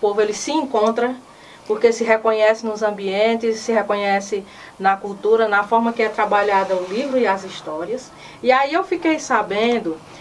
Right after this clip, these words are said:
que um desses livros, dos sete livros, é, a inspiração, a ambientação se deu aqui em Nova Olinda. Poderia nos contar um pouco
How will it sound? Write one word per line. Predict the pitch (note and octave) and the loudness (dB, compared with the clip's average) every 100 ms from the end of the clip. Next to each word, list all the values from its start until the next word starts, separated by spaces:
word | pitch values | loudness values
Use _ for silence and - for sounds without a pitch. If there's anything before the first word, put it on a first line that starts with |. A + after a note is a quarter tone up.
| - - | -20 -8
que | A3+ A#3 | 0 2
um | C#4 | 2
desses | C#4 D4 C#4+ B3 | 2 2 0 -2
livros, | F#3+ G#3 A#3 A#3+ E3+ D#3+ - - - | 0 2 2 2 -2 -10 -12 -16 -12
dos | F3+ F#3 | -10 -8
sete | - G#3+ A3 | -2 -2 -2
livros, | G3 G3 A#3+ G#3 F3 - - - - - - - | -6 -2 -2 -2 -8 -12 -20 -20 -20 -20 -16 -4
é, | F#3 F#3+ F#3+ F#3 | -2 0 0 2
a | G#3 | 0
inspiração, | A#3+ - B3 A3 G#3 - A3+ A3 A#3 G#3+ | 0 0 0 2 0 -2 0 2 4 2
a | |
ambientação | G#3+ G#3 G#3 G#3 - - A#3 | 2 2 0 2 -2 0 -4
se | C#4 | -2
deu | D#4+ D4 D#4+ | -2 2 2
aqui | A#4+ - F#4 | 0 -4 -2
em | C#4 | 2
Nova | B3 A#3+ B3+ | 2 4 4
Olinda. | B3 G3 E3 D#3+ D#3+ - - - | 2 0 -6 -6 -8 -10 -12 0
Poderia | A#3+ B3+ B3 C4 | 2 4 4 0
nos | C4+ | 0
contar | - A#3+ A#3 A3 | -2 -2 2 2
um | A3+ G#3+ G3+ | 2 -2 -8
pouco | G3+ A3+ A3 G3 | 0 2 2 0